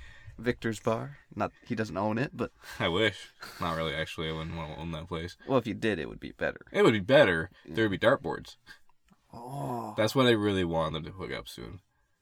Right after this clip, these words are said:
Speaker 1: That wouldn't be too bad. Just wait for, you know, look for one, and then
Speaker 2: Well, there's a place just down the way there that does, uh, darts and such.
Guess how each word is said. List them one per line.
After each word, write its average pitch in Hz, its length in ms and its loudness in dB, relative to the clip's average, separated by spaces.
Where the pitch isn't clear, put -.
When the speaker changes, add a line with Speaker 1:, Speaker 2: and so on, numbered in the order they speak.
Speaker 1:
That 120 120 -6
wouldn't - 160 -4
be 120 80 -6
too - 160 -10
bad. 110 180 -2
Just 123 160 -6
wait 175 140 0
for, 143 340 -2
you 104 100 -10
know, 107 200 -8
look 120 180 -6
for 110 160 -2
one, 117 240 -2
and 98 140 -6
then 90 140 -6
Speaker 2:
Well, 123 140 4
there's 127 120 2
a 131 60 -6
place 170 380 2
just 113 280 0
down 98 520 4
the 95 100 -2
way 95 320 4
there 85 300 2
that 90 360 -4
does, 87 440 -4
uh, 85 320 0
darts - 600 -6
and 87 120 -10
such. - 520 -4